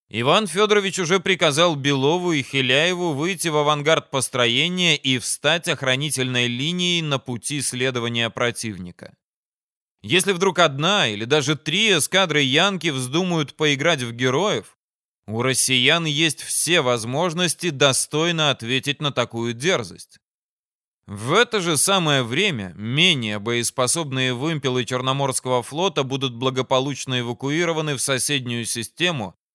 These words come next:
с возможностью произвести окончательный ремонт. Всё пока шло нормально.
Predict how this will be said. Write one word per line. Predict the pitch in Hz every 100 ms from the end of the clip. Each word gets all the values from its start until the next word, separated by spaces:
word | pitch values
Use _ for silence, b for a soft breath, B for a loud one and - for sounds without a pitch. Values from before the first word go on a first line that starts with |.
| _
с | -
возможностью | 143 143 107 139 190 190 185 - 143
произвести | 143 127 107 117 117 - 135 147
окончательный | 139 131 131 117 131 117 - 117 117
ремонт. | 127 151 160 95 85 _ _ _ _ _ _ _ _ _ _ _ _ _
Всё | - - - 139 180 220
пока | _ 180 139 - 117 127 190
шло | - 123 117 113 113
нормально. | 113 127 147 180 175 104 90 87